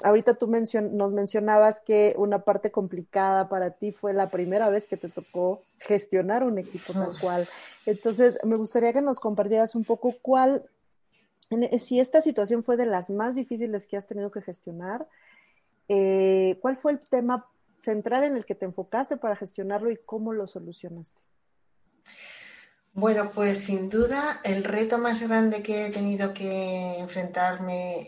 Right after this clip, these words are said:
Speaker 2: en, en mi vida profesional fue, eh, la primera vez que tuve un equipo a mi cargo, que además, bueno, yo por aquel entonces llevaba tres años trabajando en Dublín como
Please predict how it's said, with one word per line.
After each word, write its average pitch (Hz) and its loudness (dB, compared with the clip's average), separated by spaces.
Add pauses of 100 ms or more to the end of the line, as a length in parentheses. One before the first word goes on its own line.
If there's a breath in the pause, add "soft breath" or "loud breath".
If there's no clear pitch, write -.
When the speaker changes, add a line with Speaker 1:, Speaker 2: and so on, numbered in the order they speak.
(140)
Speaker 2:
en, 170 -10 (100)
en 170 -12
mi 170 -12
vida 170 -2
profesional 175 -8
fue, 208 -2
eh, 185 0
la 170 -2
primera 185 -2
vez 220 -6
que - -18
tuve 202 -4
un 196 -2
equipo - -10
a - -4
mi 170 -10
cargo, 214 -4
que 190 -8
además, 165 -4
bueno, 175 -4
yo 170 -4
por 185 -4
aquel 185 -6
entonces 185 -8
llevaba 185 2
tres 185 -8
años 180 -6
trabajando 170 -6
en 170 -8
Dublín 185 -6
como - -20